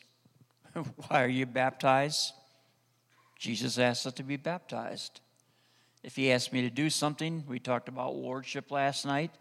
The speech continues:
uh, I'm going to do it because he's asked me to do it.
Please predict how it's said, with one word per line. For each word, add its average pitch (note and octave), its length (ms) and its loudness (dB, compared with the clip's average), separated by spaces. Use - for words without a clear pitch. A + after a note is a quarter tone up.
uh, A#2+ 480 2
I'm C3+ 220 0
going C3 220 4
to A#2+ 80 -4
do B2+ 220 4
it E3 200 2
because C#3 640 2
he's D#3 240 2
asked D#3 280 8
me D#3+ 120 -2
to D#3 160 -10
do F3 220 -2
it. - 120 -2